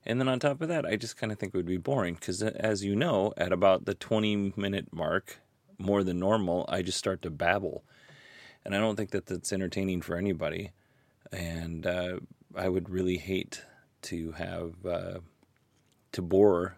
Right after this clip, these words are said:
listeners and have 'em leave. So, <clears throat> uh, trying to get better at this podcasting thing,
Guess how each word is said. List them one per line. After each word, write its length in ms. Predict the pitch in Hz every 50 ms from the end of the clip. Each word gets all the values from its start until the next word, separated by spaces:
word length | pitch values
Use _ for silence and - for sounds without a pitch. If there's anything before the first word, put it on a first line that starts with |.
| _
listeners 500 | - 95 95 - - 85 87 87 87 85
and 140 | 90 85 90
have 140 | 87 85 85
'em 160 | 87 87 92
leave. 260 | 101 107 98 85 80 - _ _ - - - _ _ _ _ _ _ _ _ _ _
So, 420 | - - - 95 95 92 92 90 - _ _ _ _ _ -
<clears throat> 640 | 120 135 131 104 104 95 80 - - - - -
uh, 440 | - 95 87 85 82 82 85 85 87 - - - - _ _ _ _ _
trying 300 | - - 107 104 104 98
to 80 | 98 90
get 340 | 92 98 87 - - 85 - _ _
better 240 | - 107 107 113 113
at 100 | 113 -
this 140 | - 98 -
podcasting 720 | - - 90 82 80 78 - 85 85 82 - - 85 78
thing, 400 | - 90 92 95 92 - - -